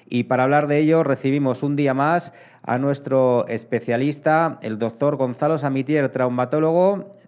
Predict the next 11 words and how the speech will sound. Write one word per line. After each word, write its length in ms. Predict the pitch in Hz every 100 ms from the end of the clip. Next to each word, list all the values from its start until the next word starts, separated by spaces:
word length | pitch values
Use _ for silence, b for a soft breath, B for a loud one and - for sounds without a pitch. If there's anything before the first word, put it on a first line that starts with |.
| -
especialista 720 | 110 107 92 92 104 104 117
en 60 | 135
lesiones 280 | 131 139 139
deportivas, 680 | 127 131 147 143 160 156 139
artroscopia, 680 | 110 113 107 147 139 139 147
hombro 360 | 156 175 180
y 140 | 165 180
rodilla 400 | 160 139 156 156
del 160 | 139
Hospital 500 | 143 143 127 139 156 156 B B B
General, 560 | - 127 123 131 139